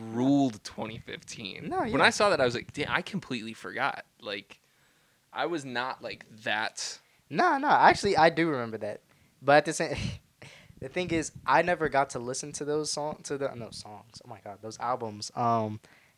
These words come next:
Speaker 1: until, like, mad late. Because the
Speaker 2: That's
Speaker 1: thing
Speaker 2: what I'm saying, yeah.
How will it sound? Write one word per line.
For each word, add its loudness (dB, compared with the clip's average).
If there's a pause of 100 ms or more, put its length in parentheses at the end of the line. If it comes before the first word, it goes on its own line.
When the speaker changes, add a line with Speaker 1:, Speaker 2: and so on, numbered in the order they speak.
(140)
Speaker 1:
until, 2
like, -4
mad -2
late. -12 (280)
Because -6
the -6
Speaker 2:
That's 2
Speaker 1:
thing -2
Speaker 2:
what -4
I'm -8
saying, -12
yeah. -6